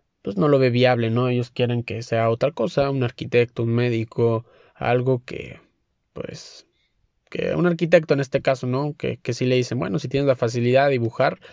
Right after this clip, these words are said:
pues mejor sea arquitecto, ¿para qué te vas a dedicar a las historietas?". Pues sí, o sea, por ese lado, ok, es entendible, pero a él no le apasiona la arquitectura.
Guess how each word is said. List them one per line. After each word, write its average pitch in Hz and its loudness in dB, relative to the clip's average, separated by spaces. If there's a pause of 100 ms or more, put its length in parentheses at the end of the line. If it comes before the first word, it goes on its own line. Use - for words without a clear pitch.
(200)
pues 131 -8
mejor 139 0
sea 147 4
arquitecto, 139 2
¿para 127 2
qué 135 -4
te 147 2
vas 143 2
a 147 2
dedicar 131 2
a 131 2
las 123 -4
historietas?". - -4 (540)
Pues 220 -8
sí, 190 0 (160)
o 156 -20
sea, 131 2 (640)
por 170 4
ese 180 2
lado, 190 10 (140)
ok, - -6
es 123 0
entendible, 135 0 (640)
pero 131 6
a 156 10
él 180 6
no 196 4
le 190 6
apasiona 170 -2
la 120 0
arquitectura. 117 -4